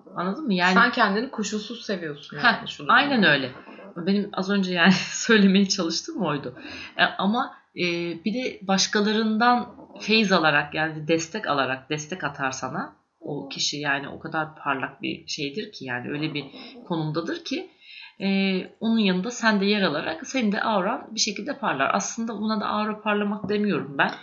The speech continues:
Speaker 2: Ya başkasının
Speaker 1: Yani
Speaker 2: yanında olarak auran parlar mı? Benim daha çok söner mesela. Yanımda çok parlak bir insan olsa, erkek kadın fark etmez.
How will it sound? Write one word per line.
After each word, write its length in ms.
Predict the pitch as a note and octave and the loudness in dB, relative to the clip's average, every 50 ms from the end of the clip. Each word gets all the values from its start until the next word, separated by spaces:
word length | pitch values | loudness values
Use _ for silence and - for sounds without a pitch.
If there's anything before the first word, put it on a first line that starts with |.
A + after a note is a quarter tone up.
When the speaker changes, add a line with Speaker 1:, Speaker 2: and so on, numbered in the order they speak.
| - - _ - | -18 -16 _ 0
Speaker 2:
Ya 180 | B3 A#3+ G#3+ | 2 2 4
başkasının 420 | B3+ C#4 D4 C#4+ - - - G3+ G3+ D4+ | 6 4 4 4 4 4 6 6 6 6
Speaker 1:
Yani 40 | D4+ | 6
Speaker 2:
yanında 260 | D4+ D#4 D#4 D#4+ D#4+ | 4 4 2 2 2
olarak 300 | D#4+ D#4 C#4 A#3+ A3 - - | 2 4 4 2 2 2 2
auran 440 | A3 A#3+ C4 C#4 D4 C#4 B3+ G#3+ - | 4 4 6 6 6 4 4 2 0
parlar 360 | - A#3 A3+ A3+ A#3+ B3+ C4 C4 | -2 0 0 0 0 0 0 0
mı? 140 | A3+ G3+ | 0 2
Benim 220 | G#3+ B3 B3+ C4 B3+ | 2 2 2 2 2
daha 180 | C4 C4+ - | 2 0 0
çok 160 | - - F#3+ - | -2 -4 -8 -6
söner 400 | - - G3+ F#3 F3+ F3 E3+ E3+ | -4 -2 -2 -2 0 -2 -4 -4
mesela. 360 | E3 E3 D#3+ - - F3+ F3 | -6 -8 -10 -6 -4 -2 0
Yanımda 380 | F3 F#3 G3+ G#3 G#3 G#3+ A3 | 0 2 2 2 0 0 -2
çok 260 | A3 - C4 - - - | -4 -8 -10 -12 -6 0
parlak 460 | B3 A3+ G#3 G3+ G3+ G3 G3 - - | 2 2 4 4 0 -2 -4 -8 -8
bir 60 | G#3+ | -4
insan 380 | G#3+ G#3 G3+ F#3+ - A#3+ A3+ A3 | -2 -2 -2 -2 -4 -4 -4 -2
olsa, 460 | F#3+ E3 D3+ - - - F#3 G3 - - - - - | -2 -4 -6 -10 -10 -10 -10 -10 -12 -16 -12 -2 2
erkek 380 | - G3+ G3+ G3 - A#3+ - - | 2 2 2 2 -2 -8 -6 -4
kadın 280 | - F#3+ F3 F3 D#3+ - - | -4 -4 -4 -6 -10 -8 -8
fark 240 | F3 F3 E3+ - | -8 -8 -8 -10
etmez. 360 | E3+ D#3 - - F#3 G3+ B3 | -14 -14 -14 -12 -10 -10 -10